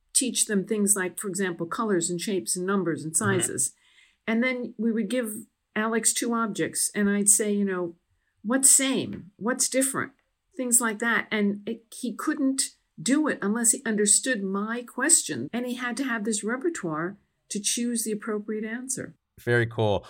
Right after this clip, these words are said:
Speaker 2: Well, you ended up, uh, naming a foundation after Alex. That's something that, uh, recently celebrated the forty-five-year anniversary of. Congratulations on that. Um, I know that, uh, the Alex Foundation is there to support avian cognition and, uh, conservation.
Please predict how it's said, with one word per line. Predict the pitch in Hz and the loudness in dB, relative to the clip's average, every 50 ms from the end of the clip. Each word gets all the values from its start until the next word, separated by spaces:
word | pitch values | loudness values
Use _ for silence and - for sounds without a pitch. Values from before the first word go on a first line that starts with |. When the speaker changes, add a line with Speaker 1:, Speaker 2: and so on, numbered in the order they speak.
| - - | -2 0
Speaker 2:
Well, | 135 | 4
you | 151 170 | 6 6
ended | 170 190 190 180 165 | 6 6 6 8 10
up, | 165 160 - | 8 8 10
uh, | - 139 139 | 8 8 8
naming | 131 131 131 135 135 139 139 139 139 - | 8 6 4 0 2 2 0 -2 -2 0
a | - 123 | 0 0
foundation | 113 117 135 127 120 127 135 165 - - 156 139 - - | 2 2 0 2 4 4 4 2 2 0 0 -2 0 4
after | 107 110 110 - 107 | 2 2 4 2 0
Alex. | - 101 101 101 110 127 120 - | 2 4 4 4 4 2 0 0
That's | 110 107 98 - - | -4 -4 -4 -4 -2
something | - 127 117 113 - 117 117 | -2 -2 -2 0 -2 0 2
that, | 110 110 113 - | 2 0 0 0
uh, | 117 107 | 0 0
recently | 113 117 117 135 117 117 | 0 0 -2 -2 -4 -2
celebrated | 113 123 120 123 117 120 110 110 107 | 0 2 2 2 2 2 0 0 -2
the | 104 107 104 | -4 -6 -8
forty-five-year | - - - 135 131 131 131 123 117 - 127 123 120 113 117 113 110 98 | -8 -8 -4 -2 -2 0 0 -2 2 4 4 4 4 4 2 0 0 2
anniversary | 107 110 110 101 101 113 123 117 - 131 117 107 | 2 2 2 2 4 2 2 2 2 2 2 4
of. | 104 113 117 | 4 2 0
Congratulations | - 110 107 107 110 110 113 113 110 110 113 117 - 107 113 113 | -2 -4 0 0 0 0 0 0 -2 -2 -2 -2 -4 -4 -4 -2
on | 85 101 104 104 | -2 -2 2 2
that. | 104 107 131 151 - - - - - - | 4 4 4 4 2 -4 -16 -14 -8 4
Um, | 120 131 127 123 | 8 8 8 8
I | 127 139 | 8 6
know | 139 151 175 185 | 10 10 10 10
that, | 156 160 135 117 - | 10 6 4 6 6
uh, | 147 135 131 131 | 8 10 10 8
the | 120 123 - | 8 4 4
Alex | - 123 131 131 - | 8 8 8 8 6
Foundation | 143 127 123 123 117 117 123 | 2 2 2 2 2 0 -2
is | 117 110 | -4 0
there | 120 120 117 | 0 2 2
to | 110 | 2
support | 113 - 117 117 - - 127 123 123 117 117 | 0 -2 -6 -8 -2 2 4 4 4 4 2
avian | 113 117 117 113 117 113 107 | 0 2 2 4 2 2 2
cognition | 113 117 101 101 120 127 123 117 - 131 127 123 117 | 2 2 0 0 0 -2 -2 -2 -2 -4 -4 -4 -4
and, | - 107 110 107 104 104 101 | -4 -2 0 0 0 0 -2
uh, | - - 101 95 | -2 -2 -2 -2
conservation. | - - 117 113 113 117 120 107 113 110 107 - 127 120 | 0 0 0 0 0 0 0 0 0 0 0 -2 -4 -4